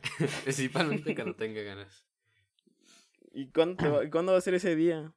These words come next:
Speaker 1: No sé.
Speaker 2: ¿Hay pa' mayo?
Speaker 1: No es como que, "Ay, marzo voy a tener ganas". No, no, esto, esto es espontáneo, o sea.
Speaker 2: <laughs> La neta. Pues,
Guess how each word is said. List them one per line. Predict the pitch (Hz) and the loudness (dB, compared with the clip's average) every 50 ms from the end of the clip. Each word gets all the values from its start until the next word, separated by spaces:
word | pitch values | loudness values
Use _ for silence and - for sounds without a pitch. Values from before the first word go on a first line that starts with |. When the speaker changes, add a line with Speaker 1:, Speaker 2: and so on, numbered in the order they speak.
| _ _ | _ _
Speaker 1:
No | - 123 113 104 | -6 -4 -4 -2
sé. | 104 123 160 240 285 - _ _ _ _ _ _ _ _ _ _ _ _ _ - | 0 0 0 0 -2 -6 _ _ _ _ _ _ _ _ _ _ _ _ _ -4
Speaker 2:
¿Hay | - 143 151 | -2 -2 -2
pa' | - 165 160 | 0 0 0
mayo? | 160 160 160 165 185 254 349 392 _ _ _ _ _ _ _ _ - | 0 0 0 0 -2 -2 -6 -8 _ _ _ _ _ _ _ _ -8
Speaker 1:
No | 123 | -6
es | 113 - | -4 -2
como | - 151 143 123 - - | 2 4 4 4 4 2
que, | 131 120 113 113 117 | 2 2 2 4 4
"Ay, | 131 139 143 120 - - - | 4 2 2 0 -4 -2 0
marzo | 127 135 143 - 139 | 2 2 2 2 2
voy | 127 127 | 2 2
a | - | 2
tener | 131 120 120 117 | 0 -2 -2 -2
ganas". | 110 113 107 104 101 101 101 | -2 -4 -4 -4 -6 -6 -6
No, | 101 98 98 | -6 -8 -8
no, | 95 92 90 92 | -10 -10 -12 -12
esto, | 95 - - 156 151 | -10 -8 -4 -2 0
esto | 208 220 - - 180 156 | 0 0 0 0 0 0
es | 156 | 0
espontáneo, | 160 180 - - 196 185 - - - - - - - | 0 -2 -2 -2 -6 -6 -6 -8 -8 -10 -10 -12 -14
o | - - | -14 -14
sea. | - 127 - - _ _ | -16 -20 -20 -20 _ _
Speaker 2:
<laughs> | 127 123 - - - - - - - - | -20 -20 -20 -20 -20 -20 -20 -20 -14 -8
La | 123 123 120 | -6 -6 -4
neta. | 123 131 139 143 - - 135 127 123 127 - _ _ _ _ _ _ _ _ _ _ - - - _ _ _ _ _ | -4 -4 -6 -8 -6 -6 -6 -6 -6 -10 -14 _ _ _ _ _ _ _ _ _ _ -20 -20 -20 _ _ _ _ _
Pues, | 156 175 196 202 233 233 - - - | 2 4 4 4 4 0 -6 -14 -18